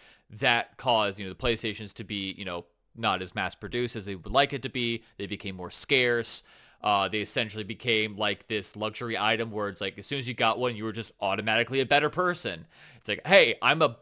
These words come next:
better person than you are because I have a PlayStation five." And now that it's becoming more accessible, they can just go, "All right,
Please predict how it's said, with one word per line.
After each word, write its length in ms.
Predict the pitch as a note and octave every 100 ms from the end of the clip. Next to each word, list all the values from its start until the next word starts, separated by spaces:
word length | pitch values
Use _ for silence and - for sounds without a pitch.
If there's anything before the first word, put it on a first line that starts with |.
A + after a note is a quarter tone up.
| -
better 180 | A2+
person 360 | C3+ D3 C#3 A#2
than 140 | A2
you 220 | G2+ G#2+ F#2+
are 240 | F#2+ F#2+
because 320 | F#2+ G2+ G2 -
I 180 | A2+ B2
have 140 | B2
a 40 |
PlayStation 540 | A#2 A#2+ A2+ A#2+ G#2+ G#2+
five." 480 | B2 A2+ F2 D#2+ -
And 400 | - G#2+ G#2 G2+
now 300 | G#2 C3 C3
that 180 | A#2+ A2+
it's 100 | G#2
becoming 260 | - A#2+ G#2
more 120 | G#2
accessible, 560 | F#2+ D#3 C#3+ - G#2+ G2
they 140 | G#2+
can 100 | A2
just 100 | F#2+
go, 120 | A2
"All 160 | G2+ A#2
right, 180 | F#2+